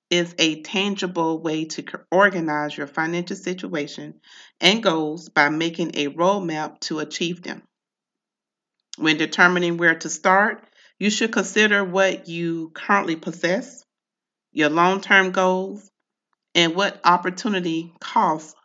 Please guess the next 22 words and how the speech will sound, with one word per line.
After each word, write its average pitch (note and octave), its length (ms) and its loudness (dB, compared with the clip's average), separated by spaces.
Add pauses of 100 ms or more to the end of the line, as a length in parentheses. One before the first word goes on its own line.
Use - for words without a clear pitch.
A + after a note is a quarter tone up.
(140)
you're E3+ 220 0
willing G3+ 440 -2
to A#3 120 -6
take D3+ 420 -6 (120)
on E3 480 -4
to - 140 -8
meet D#3+ 300 -4
your D3 120 -2
money D3 300 -6
goals. - 440 -14 (1600)
Financial C4 440 6
planning A#3+ 520 2 (580)
is G#3 180 6
a F#3+ 60 6
great G#3 340 4
strategy F#3 580 4
for D3+ 260 -2
everyone. D3 560 -2 (760)
Whether F3 280 6
you're D#3 680 4 (360)
a C#3+ 60 0
millionaire G3+ 880 2